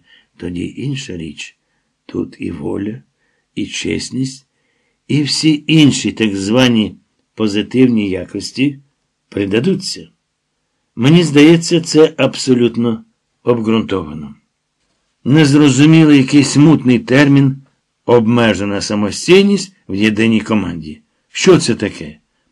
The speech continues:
А якщо він зі своєю самостійністю зовсім не туди всю цю махину поверне? Заперечив Амроцький.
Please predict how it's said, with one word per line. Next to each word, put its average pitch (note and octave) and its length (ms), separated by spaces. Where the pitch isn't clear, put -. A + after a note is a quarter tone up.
А D3+ 80
якщо D#3+ 360
він D3 340
зі B2 180
своєю D3+ 300
самостійністю D3 960
зовсім D3 640
не C#3 80
туди C3+ 300
всю C#3+ 260
цю C#3 320
махину B2+ 560
поверне? A2+ 540
Заперечив F#2+ 680
Амроцький. F#2 640